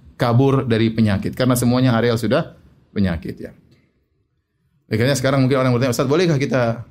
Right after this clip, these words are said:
pergi dari Jakarta?" Ya, kalau ternyata kota kita sudah dihukumi sebagai kota sumber wabah,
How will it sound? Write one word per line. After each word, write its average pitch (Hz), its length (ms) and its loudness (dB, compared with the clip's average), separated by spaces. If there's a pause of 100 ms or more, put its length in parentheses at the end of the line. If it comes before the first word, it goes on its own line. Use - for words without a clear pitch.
(100)
pergi 117 560 0
dari 107 460 -2
Jakarta?" 117 480 0
Ya, 127 100 0
kalau 190 380 0
ternyata 175 640 -2 (720)
kota 160 260 0
kita 147 240 0
sudah 123 220 0
dihukumi 120 480 2
sebagai 113 320 -2
kota 123 240 -2
sumber 107 320 -2
wabah, 107 340 -2